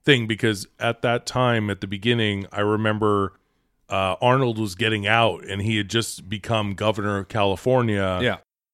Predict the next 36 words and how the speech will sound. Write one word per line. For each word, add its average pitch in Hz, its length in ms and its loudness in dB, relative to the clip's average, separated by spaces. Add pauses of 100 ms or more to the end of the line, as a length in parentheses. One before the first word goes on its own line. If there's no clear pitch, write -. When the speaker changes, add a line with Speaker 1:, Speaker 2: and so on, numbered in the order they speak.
(160)
Speaker 1:
And 120 220 0
they 120 100 2
actually 156 360 2
did 151 240 4
a 113 80 6
literal 135 640 4
passing 123 560 4
of 104 80 -2
the 101 80 -2
torch. - 640 0
Speaker 2:
That 123 80 -2
was 123 100 0
one 123 80 -2
of 110 60 -4
the 110 60 -4
best 110 300 -4
cameos 104 480 -4
ever. 87 400 -10
Speaker 1:
Yeah, 156 280 6
and 123 80 4
he's 135 160 2
like, 101 180 2
"Good 117 160 0
luck 127 240 4
in 151 60 6
Speaker 2:
Good 151 100 6
luck, 156 80 4
Speaker 1:
there." 185 240 4
Speaker 2:
good 127 120 2
luck, 127 260 4
and 110 80 -2
he 110 80 2
walked 120 140 6
Speaker 1:
Yeah. 101 100 4
Speaker 2:
right 107 140 0
by 107 200 0